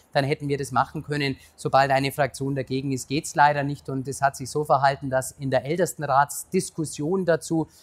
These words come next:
sowohl die A-F-D-Fraktion aus bekannten Gründen, darüber will ich gar nicht sprechen, ist mir zuwider, aber auch die C-S-U-Fraktion mit einer völlig anderen Begründung, nämlich mit der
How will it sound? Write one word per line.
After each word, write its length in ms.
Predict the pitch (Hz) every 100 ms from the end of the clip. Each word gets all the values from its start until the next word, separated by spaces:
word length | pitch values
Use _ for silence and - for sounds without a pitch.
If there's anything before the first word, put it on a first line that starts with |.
| _
sowohl 320 | - 135 131
die 140 | 131 131
A-F-D-Fraktion 1200 | - 151 208 196 - 180 - 165 156 156 147 139 123
aus 260 | 131 127 -
bekannten 500 | 139 123 131 135 135
Gründen, 380 | 131 147 135 135
darüber 320 | 135 135 135
will 80 | 139
ich 120 | 127
gar 160 | 131
nicht 140 | 135 127
sprechen, 460 | - 139 156 160
ist 360 | - - - -
mir 140 | 160
zuwider, 500 | 156 151 131 170 165 - -
aber 180 | - 151
auch 140 | 151 -
die 120 | 175
C-S-U-Fraktion 1040 | - 170 185 151 147 - 131 - 139 135
mit 120 | 139
einer 220 | 131 139
völlig 440 | 131 - 147 139 -
anderen 400 | 147 147 135 123
Begründung, 540 | 123 135 160 165 143
nämlich 200 | 139 135
mit 220 | 131 127
der 200 | 139 131